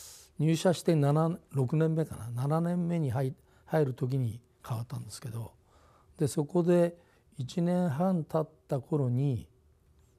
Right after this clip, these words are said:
えーとですね、まあ、特殊鋼専業メーカーでは初めて、えー、紙工程っていいますか、精工分解というね、一番大元のところの、えー、生産プロセスの連続化をね、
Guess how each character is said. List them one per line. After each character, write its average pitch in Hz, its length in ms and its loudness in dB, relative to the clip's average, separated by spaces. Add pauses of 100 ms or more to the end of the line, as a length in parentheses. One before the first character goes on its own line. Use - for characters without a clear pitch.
(420)
え 110 240 -6
ー - 80 -20
と 120 60 -8
で 107 60 -8
す - 140 -12
ね、 90 240 -12 (420)
ま 165 120 2
あ、 - 120 -8
特 147 180 0
殊 - 140 -12
鋼 226 560 6
専 202 280 2
業 208 180 4
メ 220 140 4
ー 208 40 4
カ 131 140 0
ー - 20 0
で 117 100 -4
は 110 100 -4
初 131 220 2
め 190 120 6
て、 - 260 -10 (680)
え 113 1200 -8
ー、 - 60 -12
紙 135 180 2
工 151 140 0
程 127 160 -6
っ 101 40 -8
て - 180 -16
い - 0 -
い 107 40 -10
ま 110 120 -8
す - 80 -12
か、 123 240 -4 (500)
精 151 260 2
工 147 180 4
分 143 220 2
解 135 200 4
と 139 100 -2
い 127 80 2
う 127 40 0
ね、 135 200 -2
一 117 220 -8
番 143 260 0 (100)
大 135 160 -2
元 143 260 0
の 135 100 0
と - 140 -4
こ 147 140 -8
ろ 139 140 -2
の、 190 340 0 (840)
え 143 40 -2 (160)
ー、 - 20 -
生 - 360 2
産 135 220 0
プ 147 140 -2
ロ 135 60 2
セ 123 140 -4
ス - 180 -6
の 147 280 4
連 156 200 4
続 160 260 0
化 165 140 2
を 156 100 4
ね、 175 160 -4